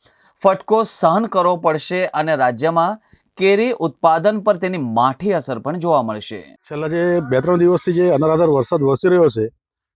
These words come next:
Speaker 2: થોડુંક તો આપણને મોસમ વિભાગ તરફથી આગાહી હતી,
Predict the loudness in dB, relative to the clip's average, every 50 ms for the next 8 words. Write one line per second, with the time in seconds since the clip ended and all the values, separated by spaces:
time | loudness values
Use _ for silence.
0 | _ _ -2 -2 -2 -2 0 0 0 0 2 2 2 2 2 2 2 2 2 0
1 | 0 0 0 0 0 0 0 0 2 2 0 0 0 -2 -2 -2 -2 -2 0 0
2 | 2 2 4 4 2 2 0 0 -2 0 0 2 2 2 2 0 0 0 0 0
3 | 0